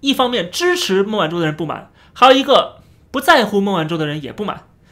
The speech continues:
支持孟晚舟的人不满是因为凭什么说孟晚舟在担罪？难道她真的有罪吗？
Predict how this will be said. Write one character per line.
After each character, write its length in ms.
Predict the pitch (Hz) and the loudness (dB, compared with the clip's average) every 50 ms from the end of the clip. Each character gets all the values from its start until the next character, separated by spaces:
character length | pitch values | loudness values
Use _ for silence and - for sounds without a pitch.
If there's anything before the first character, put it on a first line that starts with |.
| _ - - _ _ | _ -20 -20 _ _
支 200 | - - 370 392 | -4 0 0 0
持 200 | 381 - - 277 | 0 0 0 0
孟 120 | 269 277 269 | 0 0 0
晚 140 | 262 214 202 | 0 0 0
舟 100 | 233 233 | 0 -2
的 60 | 214 | -2
人 100 | 214 214 | -2 -4
不 120 | 247 226 | -4 -4
满 180 | 180 147 139 - | -4 -4 -4 -4
是 100 | - 196 | -6 -6
因 140 | 208 208 190 | -6 -2 0
为 300 | 170 175 175 180 - - _ _ _ _ _ _ _ _ _ _ _ - | 0 0 -2 -4 -12 -20 _ _ _ _ _ _ _ _ _ _ _ -18
凭 280 | - - 202 226 285 294 | -8 -4 -4 -2 -2 -2
什 140 | 262 240 202 | -2 -2 -2
么 140 | 196 190 165 | -2 -2 -2
说 200 | - 190 190 196 | -2 -4 -4 -4
孟 160 | 214 220 202 185 | -6 -6 -6 -6
晚 180 | 147 139 143 | -6 -6 -6
舟 160 | 165 185 185 | -4 -4 -4
在 140 | 180 185 151 | -4 -4 -6
担 200 | - 175 180 180 | -6 -6 -6 -6
罪？ 220 | 180 185 - - - | -6 -8 -8 -8 -10
难 140 | - 160 175 | -12 -10 -6
道 80 | 202 190 | -6 -6
她 200 | 196 208 208 202 | -4 -4 -6 -6
真 180 | 202 - 247 | -4 -8 -8
的 80 | 233 214 | -6 -4
有 140 | 170 156 160 | -4 -4 -4
罪 180 | 214 240 214 | -2 -4 -2
吗？ 240 | 196 190 190 190 - | 0 -2 -2 -4 -8